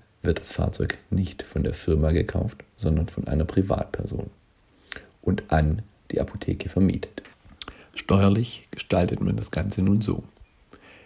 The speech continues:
Die Privatperson kauft das Fahrzeug und setzt für die Miete eine Höhe an,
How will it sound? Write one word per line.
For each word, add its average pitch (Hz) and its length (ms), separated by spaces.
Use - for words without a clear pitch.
Die 101 80
Privatperson 123 880
kauft - 280
das - 100
Fahrzeug 92 600
und 92 180
setzt - 420
für - 220
die 92 100
Miete 98 520
eine - 380
Höhe 92 300
an, 131 240